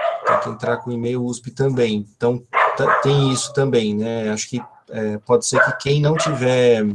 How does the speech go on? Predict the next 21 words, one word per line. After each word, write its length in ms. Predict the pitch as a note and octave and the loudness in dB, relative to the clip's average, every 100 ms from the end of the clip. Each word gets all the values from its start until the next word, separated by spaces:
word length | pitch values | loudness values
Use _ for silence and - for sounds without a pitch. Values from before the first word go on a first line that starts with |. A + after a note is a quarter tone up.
| G2+ - - - - - - | -6 -4 -2 -2 -6 -16 -8
é, 240 | A2 A2+ | 0 0
e-mail 380 | A#2 A#2 A#2+ A#2+ | 2 2 4 2
usp 480 | A#2 B2 B2 - C3 | 2 -2 -4 -8 -10
tenha 460 | B2+ B2+ C3 B2+ B2 | -6 -4 -2 -2 0
dificuldade, 640 | A#2+ - - B2 B2 A#2+ _ _ _ _ | 0 0 -2 2 2 0 _ _ _ _
é, 380 | C#3+ A#2 A#2 A2 G#2+ G#2+ | -12 -8 -4 0 0 0
algumas 280 | G#2+ A#2 A#2+ | -2 -4 -6
dificuldades 480 | A#2+ - B2+ B2 A#2+ | -2 0 2 2 0
específicas, 680 | - C#3+ C#3 - A2 - D#5 | -4 0 0 2 0 2 2
né? 260 | - - - - - C#5 D5 - - - | 2 0 -4 -8 0 2 4 0 -6 -12
E 100 | A2+ | -6
se 500 | G#2+ - B2 B2 B2 | -4 -2 0 0 0
isso 140 | A#2+ C3 | 0 -2
acontecer, 760 | C3+ C3 C3+ - - B2+ C3+ C#3 - - - - - | -2 -2 0 0 2 2 2 0 -2 -8 -14 -8 2
vocês 560 | - - - - - | 2 2 -2 -6 -8
fiquem 200 | - A#2+ | -6 -2
à 40 | B2+ | 0
vontade 380 | C#3 C3 C3 C3+ | 0 2 0 0
pra 120 | C#3 | -4
me 100 | C3+ | -4
escrever, 640 | - C#3 B2+ G#2+ A#2 B2+ | -4 -4 -4 -2 0 2